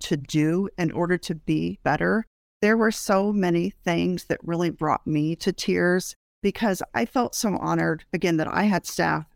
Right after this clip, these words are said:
that was willing to sacrifice their time and really willing to sacrifice their own dignity in order to learn to be better C N As,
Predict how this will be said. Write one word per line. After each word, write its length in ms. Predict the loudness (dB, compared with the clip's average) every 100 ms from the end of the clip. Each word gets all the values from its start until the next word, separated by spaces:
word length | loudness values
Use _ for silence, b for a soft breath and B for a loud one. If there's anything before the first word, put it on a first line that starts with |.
| _
that 180 | -4 -2
was 200 | 0 -2
willing 340 | -2 0 0 -2
to 180 | -4
sacrifice 1040 | -6 -2 -2 -2 -4 -2 -2 0 -2 -6 -12 _ _ _ -6
their 300 | 0 0 0
time 640 | -2 -2 0 2 4 4 0
and 180 | -4 -2
really 280 | 0 2 2
willing 340 | 2 0 0
to 100 | -2
sacrifice 800 | -4 -2 -2 -2 -2 -2 -2 -4 -6
their 320 | 0 2 2 -2
own 440 | -4 -2 -2 -4 -6 -10
dignity 640 | -2 2 4 4 4 2 -2 _ _ _ -2
in 100 | 0
order 240 | 0 -2
to 240 | -2 -6 -2
learn 220 | 0 0
to 140 | -4
be 340 | -4 0 0 0
better 240 | 0 0
C 220 | -2 0 2
N 80 |
As, 440 | 2 2 0 -4